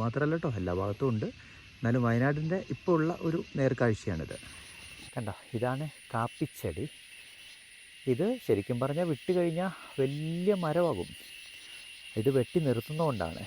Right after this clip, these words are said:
ഇങ്ങനെ കുറ്റിച്ചെടി പോലെ നിൽക്കുന്നത്. അതിൻ്റെ പുതിയ ശിഖരങ്ങൾ വരുമ്പോൾ, ഉറപ്പില്ലാത്ത ശിഖരങ്ങൾ വെട്ടിക്കളയും,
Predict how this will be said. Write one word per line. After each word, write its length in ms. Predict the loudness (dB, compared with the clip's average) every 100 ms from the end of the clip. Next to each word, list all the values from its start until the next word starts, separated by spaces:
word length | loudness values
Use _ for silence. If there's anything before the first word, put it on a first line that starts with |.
| -10
ഇങ്ങനെ 220 | -8 -6 -4
കുറ്റിച്ചെടി 400 | -6 -2 0 2 2
പോലെ 180 | 0 -2
നിൽക്കുന്നത്. 380 | -6 -6 -8 -8 -12 -16 -16 -16 -16 -16 -8
അതിൻ്റെ 240 | -4 -2 0
പുതിയ 180 | 0 2 2
ശിഖരങ്ങൾ 380 | 4 4 4 4 2
വരുമ്പോൾ, 280 | 2 0 0 0
ഉറപ്പില്ലാത്ത 500 | 0 -2 -2 -4 -6
ശിഖരങ്ങൾ 340 | -2 -2 0 -2 -2
വെട്ടിക്കളയും, 520 | -4 -6 -4 -4